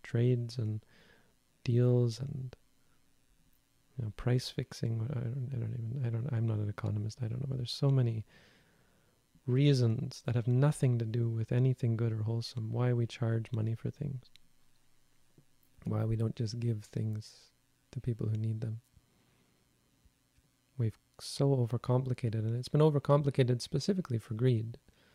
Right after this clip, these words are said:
For greed, uh, um, through greed by those who don't need anything. So that, so that those who don't need anything can get more, right? That's the whole point. That's the whole point of why it is the way it is.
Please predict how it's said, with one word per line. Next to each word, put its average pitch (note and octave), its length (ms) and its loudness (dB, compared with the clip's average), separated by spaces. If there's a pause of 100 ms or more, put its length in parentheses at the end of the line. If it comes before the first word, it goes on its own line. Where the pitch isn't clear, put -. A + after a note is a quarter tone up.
(360)
For - 160 -2
greed, C3 560 4 (1700)
uh, C#3+ 160 -4
um, B2 360 -2
through D#3+ 260 2
greed A#2 400 4
by A#2 140 2
those A#2+ 280 2
who A#2 80 -2
don't A#2 260 0
need A2 320 -2 (240)
anything. A2+ 440 -2 (1800)
So A#2 220 0
that, - 120 -2
so - 160 2
that A#2 200 0
those B2+ 260 4
who B2 100 -2
don't D3 300 4
need C#3+ 160 4
anything B2+ 540 2
can A#2+ 140 0
get A2+ 220 0
more, A2+ 380 0 (260)
right? D3 260 -2 (120)
That's - 260 -2
the - 100 -4
whole A2 200 -4
point. B2 340 -2 (640)
That's E3 300 -2
the C3+ 100 0
whole B2 180 2
point A#2 300 2
of G#2+ 80 -2
why A2+ 320 2
it A#2 160 0
is A2 140 -4
the - 80 -4
way A2 140 -4
it A2 140 -6
is. G#2+ 260 -8